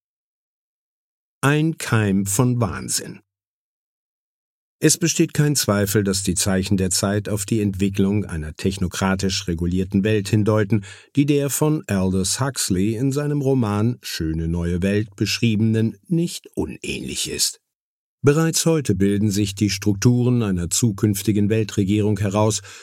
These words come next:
und die Überwachung und Transparenz der Bürger nimmt stetig zu, bis in unsere privaten Gedanken hinein.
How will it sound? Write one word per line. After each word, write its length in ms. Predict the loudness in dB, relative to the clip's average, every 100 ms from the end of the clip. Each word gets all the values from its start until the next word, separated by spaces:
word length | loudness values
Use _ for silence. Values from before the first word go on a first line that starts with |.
| -8
und 180 | 0 2
die 120 | 2
Überwachung 640 | 0 0 0 0 0 0 0
und 220 | -2 -4
Transparenz 760 | -2 -2 0 0 2 2 0 -2
der 140 | 0
Bürger 420 | 2 2 2 -2
nimmt 200 | -2 -2
stetig 520 | -2 0 2 2 0 2
zu, 280 | 2 2 -2 -14 -20 _
bis 300 | 2 2 0
in 240 | 0 0
unsere 340 | 2 0 0 -2
privaten 640 | 0 0 2 0 0 -2
Gedanken 520 | -2 -4 -4 -6 -8
hinein. 520 | -10 -10 -10 -10 -12